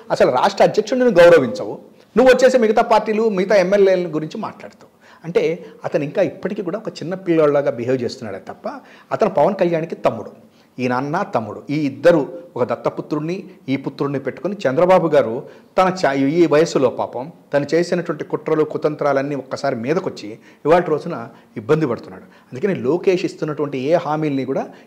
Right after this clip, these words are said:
ఈ రాష్ట్ర ప్రజలు నమ్మలేరు, నమ్మరు కూడా. ఎందుకంటే వాళ్ళ నాన్నగారు ఇచ్చినటువంటి హామీలు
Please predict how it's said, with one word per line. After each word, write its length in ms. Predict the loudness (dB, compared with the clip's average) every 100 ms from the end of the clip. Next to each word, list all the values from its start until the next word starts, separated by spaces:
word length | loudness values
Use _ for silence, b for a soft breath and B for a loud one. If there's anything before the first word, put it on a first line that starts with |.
| -4
ఈ 60 | -2
రాష్ట్ర 280 | -2 -6
ప్రజలు 320 | -2 0 2 0
నమ్మలేరు, 520 | 0 2 4 6 4
నమ్మరు 340 | 0 2 4
కూడా. 180 | 4 0 B B -6
ఎందుకంటే 340 | 0 2 6
వాళ్ళ 140 | 6 6
నాన్నగారు 460 | 4 2 6 6
ఇచ్చినటువంటి 420 | 4 2 2 2 2
హామీలు 460 | 2 4 4 2